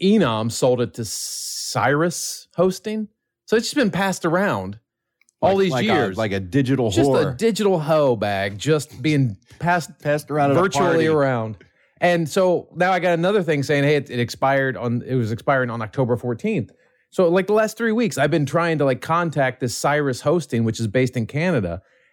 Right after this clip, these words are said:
Speaker 1: And the guy that I keep talking to has no idea how to access my domain name for me to re-up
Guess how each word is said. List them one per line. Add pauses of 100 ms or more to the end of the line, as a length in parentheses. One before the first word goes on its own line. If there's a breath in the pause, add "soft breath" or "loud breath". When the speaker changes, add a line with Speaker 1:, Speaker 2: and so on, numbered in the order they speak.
Speaker 1:
And
the
guy
that
I
keep
talking
to
has
no
idea
how
to
access
my
domain
name
for
me
to
re-up